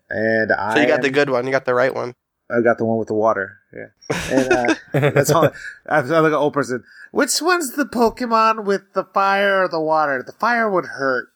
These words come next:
Speaker 1: I would just prefer the water.
Speaker 2: Are you hanging out
Speaker 1: Uh,
Speaker 2: with Bill Cosby? What is that?
Speaker 1: <laughs>
Speaker 2: The Pokemon with the fire.
Speaker 1: Pokemon with the thing and the mons-, uh, <laughs> a-, and I've been playing,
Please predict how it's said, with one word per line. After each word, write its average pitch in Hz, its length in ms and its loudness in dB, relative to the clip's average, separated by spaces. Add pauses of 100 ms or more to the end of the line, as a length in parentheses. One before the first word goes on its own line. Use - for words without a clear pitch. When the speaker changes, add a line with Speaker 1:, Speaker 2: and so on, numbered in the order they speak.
(120)
Speaker 1:
I 139 120 -2
would 160 160 -4
just - 320 -12
prefer 127 340 0
the 117 100 -4
water. 107 540 2
Speaker 2:
Are - 80 0
you 165 240 0
hanging 214 240 0
out 294 80 0
Speaker 1:
Uh, 247 40 0
Speaker 2:
with 170 160 -2
Bill 190 160 0
Cosby? 190 440 -2
What 233 140 0
is 196 160 -4
that? 170 360 2
Speaker 1:
<laughs> 233 200 -4
Speaker 2:
The 170 180 0
Pokemon 330 880 0
with 285 260 -2
the 226 100 0
fire. 254 760 0
Speaker 1:
Pokemon 339 640 0
with 320 160 -2
the 311 100 -4
thing 320 560 -2
and 302 180 -6
the 294 60 -4
mons-, 320 640 -4 (720)
uh, 156 720 0 (320)
<laughs> - 400 -20
a-, - 300 0
and 180 180 -2
I've 170 120 0
been 160 140 -6
playing, 180 800 0